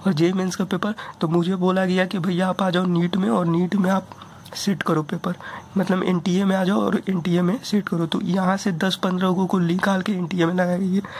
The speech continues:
लाया गया, तो उन लोगों का माइंड से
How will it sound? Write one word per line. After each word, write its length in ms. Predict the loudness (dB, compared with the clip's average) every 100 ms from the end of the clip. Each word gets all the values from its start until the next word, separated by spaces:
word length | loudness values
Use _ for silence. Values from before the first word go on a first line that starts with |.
| -12 -2 2
लाया 200 | 2 4
गया, 260 | 2 0 -4 -12 -2
तो 80 | 2
उन 120 | 4
लोगों 220 | 2 2
का 140 | 0 2
माइंड 360 | 2 2 2 0
से 260 | -2 -4